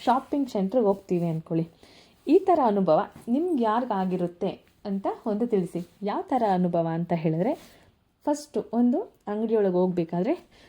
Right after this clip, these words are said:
"ನನಗೇನು ಬೇಡಪ್ಪ, ನಾನೇನು ತಗೊಳ್ಳೋದಿಲ್ಲ" ಅಂತ ಅಂದ್ಕೊಂಡು ಹೋಗ್ತೀವಿ, ಓಕೆನಾ? ಸ್ವಲ್ಪ ಒಳಗಡೆ ಹೋಗಿ ಒಂದು ರೌಂಡ್ ಶಾಪ್ನೆಲ್ಲ ನೋಡ್ತೀವಿ.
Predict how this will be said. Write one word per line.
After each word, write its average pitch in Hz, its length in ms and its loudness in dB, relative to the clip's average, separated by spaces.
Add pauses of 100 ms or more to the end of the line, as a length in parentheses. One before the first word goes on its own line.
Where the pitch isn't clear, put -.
(140)
"ನನಗೇನು 262 580 0
ಬೇಡಪ್ಪ, 220 380 0 (300)
ನಾನೇನು 196 560 2
ತಗೊಳ್ಳೋದಿಲ್ಲ" 180 560 2 (480)
ಅಂತ 190 260 -2 (560)
ಅಂದ್ಕೊಂಡು 214 480 0 (200)
ಹೋಗ್ತೀವಿ, 175 520 2 (520)
ಓಕೆನಾ? 185 560 -2 (540)
ಸ್ವಲ್ಪ 320 280 0
ಒಳಗಡೆ 254 400 4
ಹೋಗಿ 208 440 0 (340)
ಒಂದು 240 240 -2
ರೌಂಡ್ 240 600 0
ಶಾಪ್ನೆಲ್ಲ 202 600 0
ನೋಡ್ತೀವಿ. 180 560 0